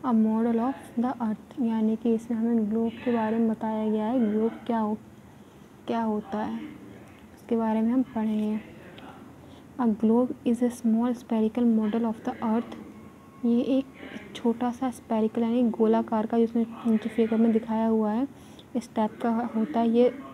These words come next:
model होता है अर्थ का। जो हमारी पृथ्वी है हूबहू उसी की तरह ये बनाया जाता है। Therefore the best way to study, study of, study the earth is to use a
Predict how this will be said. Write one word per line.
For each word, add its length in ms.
model 380
होता 220
है 80
अर्थ 220
का। 100
जो 60
हमारी 180
पृथ्वी 460
है 160
हूबहू 380
उसी 220
की 80
तरह 220
ये 180
बनाया 480
जाता 280
है। 200
Therefore 680
the 100
best 300
way 180
to 180
study, 320
study 400
of, 160
study 440
the 180
earth 400
is 300
to 140
use 420
a 140